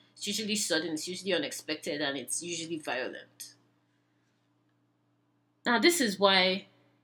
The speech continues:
Jacob was in a deeper revelation. This is what happens when we go through this battle. And the man asked him his name. "A name is what we are called." And Jacob obviously answered that his name was Jacob.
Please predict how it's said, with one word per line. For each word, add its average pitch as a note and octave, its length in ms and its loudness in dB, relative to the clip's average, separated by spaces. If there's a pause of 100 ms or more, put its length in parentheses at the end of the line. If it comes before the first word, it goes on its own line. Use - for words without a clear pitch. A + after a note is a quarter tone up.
(240)
Jacob G3+ 480 6
was D#3 480 0 (640)
in A3 140 4
a F#3+ 240 2
deeper A3 640 6
revelation. E3 800 -2 (720)
This G3+ 120 -4
is G3 140 -2
what G3+ 200 2
happens F3+ 420 -2
when F3+ 120 -2
we D#3 120 0
go F3 140 -6
through E3+ 200 -10
this D#3+ 180 -10
battle. - 460 -8 (1500)
And G#3 160 6
the G#3 60 4
man C4 200 8
asked A#3+ 280 6
him G3+ 140 0
his D#3 220 -4
name. C#3 360 -2 (1160)
"A E3+ 80 -2
name G3+ 200 4
is E3 180 0
what E3+ 180 -2
we D3 140 0
are C3+ 160 0
called." C#3 420 -4
And E3+ 220 -2
Jacob G3 320 0
obviously E3+ 380 0
answered E3 320 -2
that B2+ 140 -2
his D#3+ 180 -8
name E3 160 -6
was - 180 -8
Jacob. - 380 -4